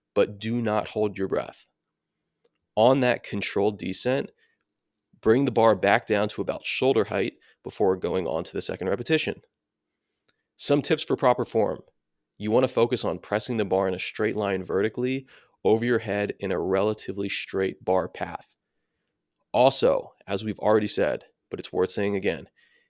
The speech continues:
keep your core tight throughout the movement to maintain stability and avoid excessive arching in your back.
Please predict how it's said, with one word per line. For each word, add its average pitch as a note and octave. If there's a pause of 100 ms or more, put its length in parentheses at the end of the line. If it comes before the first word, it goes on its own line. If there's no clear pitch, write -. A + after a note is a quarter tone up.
(120)
keep B2+
your A2
core A2+
tight A2+ (140)
throughout F#2
the G#2+
movement G#2 (380)
to -
maintain G2+
stability A2+
and F2+
avoid G2
excessive -
arching F2+
in E2+
your D#2+
back. -